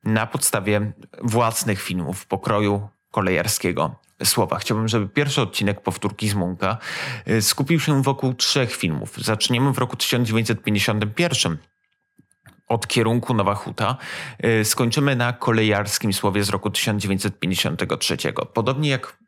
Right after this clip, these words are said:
w przypadku innych projektów, nie chciałbym, żeby pierwszy odcinek musiał od razu oznaczać przybliżenie całej biografii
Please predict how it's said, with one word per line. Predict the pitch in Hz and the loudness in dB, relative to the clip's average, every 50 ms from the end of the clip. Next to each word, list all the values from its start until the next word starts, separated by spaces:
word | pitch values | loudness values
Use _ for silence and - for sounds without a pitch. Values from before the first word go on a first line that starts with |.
| _ _ _ _ _ - | _ _ _ _ _ -12
w | 92 95 104 110 104 101 101 - - - - - - - | -6 -2 2 2 2 2 0 -4 -8 -10 -10 -12 -10 -8
przypadku | - - - 120 113 - 127 | -6 -4 -2 -4 -2 0 2
innych | 127 135 131 117 107 - | 2 4 4 2 2 0
projektów, | - 98 95 107 - - - 147 135 - - | 0 2 2 2 0 -2 -2 -2 -2 0 2
nie | 131 139 156 | 2 4 2
chciałbym, | 156 - - 160 135 147 143 127 | 2 0 0 0 2 2 2 2
żeby | - 127 110 123 123 117 - - - _ - - _ _ _ _ _ - | 0 0 2 2 2 2 0 -2 -6 _ -20 -20 _ _ _ _ _ 0
pierwszy | 180 143 139 - - 131 | 0 0 2 2 2 0
odcinek | 117 - - - 135 131 123 120 117 - - - - _ _ - | 0 0 -2 0 2 2 2 0 -2 -6 -12 -16 -20 _ _ -4
musiał | 110 110 113 123 139 151 139 - - 131 113 | -2 0 2 4 4 4 4 2 2 2 2
od | 117 110 104 | 2 2 2
razu | 107 113 113 110 - 107 | 0 0 0 0 2 0
oznaczać | 104 98 101 95 95 - 101 98 - - - - - - - | 2 2 2 0 2 0 -2 -2 -4 -6 -10 -10 -10 -10 -6
przybliżenie | - - 120 107 - 107 101 - 110 104 101 98 98 | 0 2 2 2 2 2 2 2 2 4 2 2 2
całej | 98 - 107 98 92 95 95 | 2 2 2 2 2 2 2
biografii | 98 98 98 82 - 85 - - - 95 95 | 0 0 0 2 0 -2 -2 -2 -2 -2 -2